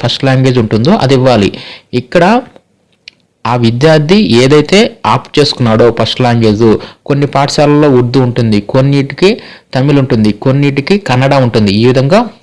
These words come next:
ఆ విద్యార్థికి ఏదైతే ఈ లాంగ్వేజ్ అప్లికబుల్ అవుతుందో దానినే ఖచ్చితంగా సెలెక్ట్ చేయండి. ఎందుకంటే రేపు ఎఫ్ఏ మార్క్స్ ఎంటర్ చేసేటప్పుడు సేమ్ అదే సబ్జెక్ట్స్లో మాత్రమే ఆ విద్యార్థి పేరు మార్క్స్ ఎంటర్ చేయడానికి మనకి కనిపిస్తుంది. కాబట్టి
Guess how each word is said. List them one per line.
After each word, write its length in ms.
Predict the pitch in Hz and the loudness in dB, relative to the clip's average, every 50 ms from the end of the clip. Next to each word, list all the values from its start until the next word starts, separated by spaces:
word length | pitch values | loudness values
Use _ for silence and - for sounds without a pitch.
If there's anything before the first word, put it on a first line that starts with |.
| _ _ - 107 | _ _ -6 -4
ఆ 40 | 113 117 | 0 0
విద్యార్థికి 520 | 113 113 120 135 143 139 139 143 - - 127 107 107 110 | 0 0 0 0 0 0 -2 -4 -2 -2 0 2 2 2
ఏదైతే 380 | 120 123 127 127 127 - 185 220 - - - - - - - _ - 123 | 2 2 0 0 0 0 0 0 0 -2 -8 -16 -18 -20 -20 _ -4 -2
ఈ 40 | 123 120 117 120 | 0 2 2 2
లాంగ్వేజ్ 360 | 123 127 131 131 135 131 139 - - | 2 2 2 0 2 2 2 2 2
అప్లికబుల్ 400 | - - 131 123 127 117 120 113 | 0 0 -2 0 0 2 2 0
అవుతుందో 280 | 107 - 120 135 147 143 120 117 | 0 0 -2 -2 0 0 2 0
దానినే 320 | 113 117 117 120 135 151 - - | 0 0 0 0 0 0 -2 -2
ఖచ్చితంగా 400 | 117 - - - 127 131 139 131 - | -4 -4 -4 -4 -2 0 0 0 -2
సెలెక్ట్ 240 | 131 123 127 - - - | -4 -4 -4 -6 -6 -4
చేయండి. 280 | 127 110 101 98 - - - 120 | -2 -2 0 -2 -2 -2 -2 -4
ఎందుకంటే 440 | 127 147 151 - 143 143 143 180 247 - - - - - - _ - 147 | -4 -4 -2 -2 -4 -2 -2 -2 -2 -2 -6 -12 -18 -20 -14 _ 0 0
రేపు 180 | 147 - 147 127 127 123 | 0 2 2 2 2 0
ఎఫ్ఏ 200 | - - 156 147 143 135 | 0 0 0 0 2 2
మార్క్స్ 240 | 135 131 - - 117 113 | 0 -2 -2 -2 -2 -2
ఎంటర్ 240 | 120 120 135 127 - | 0 -2 -2 0 0
చేసేటప్పుడు 500 | 131 123 - 120 107 110 101 - 143 196 269 320 - - _ _ _ _ - - | 0 0 0 0 0 0 0 2 2 2 2 0 -2 -8 _ _ _ _ -8 -4
సేమ్ 200 | - 156 165 156 104 110 | -2 0 0 0 0 0
అదే 140 | 117 135 151 156 151 - | 2 2 2 2 2 0
సబ్జెక్ట్స్లో 460 | 131 127 131 147 - - - 139 135 123 127 | -2 0 0 -2 -2 0 0 0 2 2 0
మాత్రమే 400 | 127 131 127 - - 151 160 196 214 - 143 131 | 0 -2 -2 -2 -2 -2 0 -2 -2 -2 -2 -2
ఆ 40 | 127 120 | 0 0
విద్యార్థి 320 | 120 123 143 135 135 131 - - | 0 2 2 0 0 0 0 0
పేరు 140 | 135 143 175 165 135 | 2 2 2 2 2
మార్క్స్ 260 | 127 135 135 - - 139 135 | 0 0 -2 -2 -2 -2 0
ఎంటర్ 220 | 135 - 135 - | 0 -2 -4 -4
చేయడానికి 420 | - 139 131 127 120 127 127 226 262 277 - - - - - _ - | -4 -2 -2 -2 -2 -2 -2 -2 -2 -2 -4 -10 -18 -20 -18 _ -4
మనకి 200 | 156 156 156 - - - | -4 -2 -2 -2 0 0
కనిపిస్తుంది. 460 | 147 147 147 143 - - 127 110 104 - - | 0 0 0 -2 -2 -2 -2 -2 -2 -2 -2
కాబట్టి 280 | 131 131 143 143 147 | -2 -2 -2 0 0